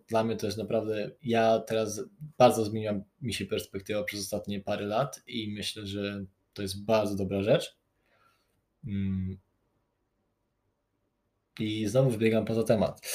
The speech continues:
Dlatego kończymy ten podcast. Dziękuję z, każdemu, który w ogóle dotarł do ósmej minuty jedenaście sekund,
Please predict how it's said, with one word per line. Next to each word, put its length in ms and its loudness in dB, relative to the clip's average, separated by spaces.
Dlatego 400 4
kończymy 520 0
ten 180 -2
podcast. 600 -2
Dziękuję 640 4
z, 300 -10
każdemu, 500 4
który 320 -2
w 40 -2
ogóle 200 2
dotarł 460 2
do 240 0
ósmej 320 -4
minuty 280 -2
jedenaście 840 2
sekund, 520 0